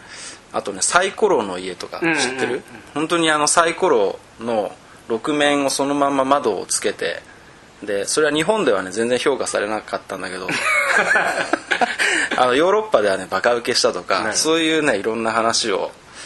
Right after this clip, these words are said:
Speaker 1: 聞きましたね。
Speaker 2: なんかベタなポストモダンっていう感じですね。
Speaker 1: うん。あのー、ちょっとね、こう、僕はね、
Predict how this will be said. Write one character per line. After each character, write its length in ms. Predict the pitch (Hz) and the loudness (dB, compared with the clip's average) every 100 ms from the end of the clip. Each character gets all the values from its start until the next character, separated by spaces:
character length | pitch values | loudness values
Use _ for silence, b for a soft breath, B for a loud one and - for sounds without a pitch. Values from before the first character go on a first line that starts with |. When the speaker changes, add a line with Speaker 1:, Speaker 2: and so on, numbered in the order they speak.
| B - - - - | B -20 -20 -18 -8
Speaker 1:
聞 140 | - | -6
き 60 | 113 | -4
ま 120 | 107 | -2
し 100 | - | -2
た 100 | - | -6
ね。 260 | 90 98 110 - | -8 -10 -10 -4
Speaker 2:
な 80 | 175 | 2
ん 20 | |
か 80 | 120 | 6
ベ 160 | 185 | 6
タ 140 | 226 165 | 6 4
な 140 | 104 | 2
ポ 120 | - 104 | 2 0
ス 80 | |
ト 80 | - | 2
モ 100 | 107 | 2
ダ 100 | 95 | 0
ン 40 | 85 | -2
っ 20 | |
て 140 | - | -6
い 20 | |
う 40 | 87 | -4
感 180 | 92 90 | -2 -2
じ 80 | |
で 80 | 95 | -2
す 120 | - | -2
ね。 140 | 143 135 - - - | -2 -4 -6 -10 -4
Speaker 1:
う 40 | 139 | 0
ん。 360 | 160 139 98 - | 0 0 -2 0
あ 140 | 131 | 2
の 640 | 143 143 143 139 139 139 143 | 4 4 4 4 4 4 2
ー、 20 | |
ち 120 | 262 | 0
ょ 20 | |
っ 60 | 277 | 0
と 140 | - 120 | 0 2
ね、 240 | 113 98 | 2 0
こ 380 | - 101 98 92 - - - | -2 -2 0 -4 -8 -20 -18
う、 40 | 131 | -8
僕 200 | 143 175 | -6 0
は 140 | 208 | 2
ね、 320 | 196 156 104 | 4 2 0